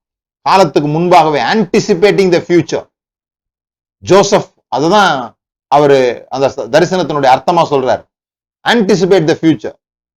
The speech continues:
அந்த ஏழு வருஷம் வந்த பிறகு நம்மளால ஒண்ணும் செய்ய முடியாது, ஆனா இந்த ஏழு வருஷத்துல என்ன செய்ய போறோன்றது, அந்த ஏழு வருஷத்துல நம்ம கஷ்டப்பட போறோமா நல்லா இருக்க போறோமான்றதை தீர்மானிக்கிறது.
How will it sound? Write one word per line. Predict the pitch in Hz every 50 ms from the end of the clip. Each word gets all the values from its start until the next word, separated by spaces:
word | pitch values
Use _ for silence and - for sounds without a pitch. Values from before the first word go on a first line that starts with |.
| _ _ _ _ _ _ _ _ _ _ _ _ _ _ _ _ _
அந்த | - 135 160 175 190
ஏழு | 185 190 202 202 202
வருஷம் | 202 202 202 220 208
வந்த | 190 196 196 208
பிறகு | 185 202 208 202 202
நம்மளால | 180 180 196 196
ஒண்ணும் | 190 185 185 202 185
செய்ய | 147 180 185
முடியாது, | 185 175 165 156 147 131 107 - - _ _ _ _ _ _ _
ஆனா | - 139 160 151
இந்த | 135 131 147 196 220 226 220 208
ஏழு | 220 226 226 226 220
வருஷத்துல | 175 220 202 208
என்ன | 202 180 185 220 208
செய்ய | - 190 180 208 220
போறோன்றது, | 196 190 208 202 190 175 143 127 107 107 120 135 147 156 151 - _ _ _
அந்த | _ - 160 190 190 196
ஏழு | 196 208 220 214 208
வருஷத்துல | 190 190 180
நம்ம | 196 196 180 170 160
கஷ்டப்பட | - 160 147 - 208 202 196 190 175
போறோமா | 160 151 151 147 147 147 151 156 160 156 - _ _ _
நல்லா | - 139 160 185 196
இருக்க | 190 175 165
போறோமான்றதை | 147 151 151 147 147 147 143 143 147 170 - - 202
தீர்மானிக்கிறது. | 208 214 202 185 180 170 156 131 147 131 117 101